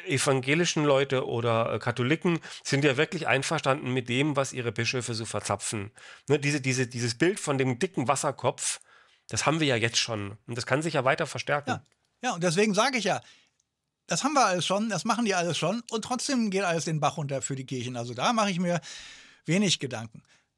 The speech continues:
Speaker 2: Dein dritter Punkt war, es gibt Leute, die verstehen vieles nicht. Ich glaube, das ist aber einfach nur so, ähm,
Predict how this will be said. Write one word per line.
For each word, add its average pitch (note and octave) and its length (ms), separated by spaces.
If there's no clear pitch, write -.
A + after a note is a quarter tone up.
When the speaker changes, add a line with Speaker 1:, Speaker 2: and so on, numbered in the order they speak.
Speaker 2:
Dein D3 160
dritter G#3+ 280
Punkt G3+ 360
war, F#3 240
es D#3 260
gibt F#3 300
Leute, D#3 340
die D3+ 240
verstehen D#3 640
vieles B2+ 480
nicht. - 260
Ich - 120
glaube, F#3+ 300
das F3 160
ist F#3 140
aber E3 240
einfach F3 380
nur E3+ 300
so, D#3 360
ähm, E3 540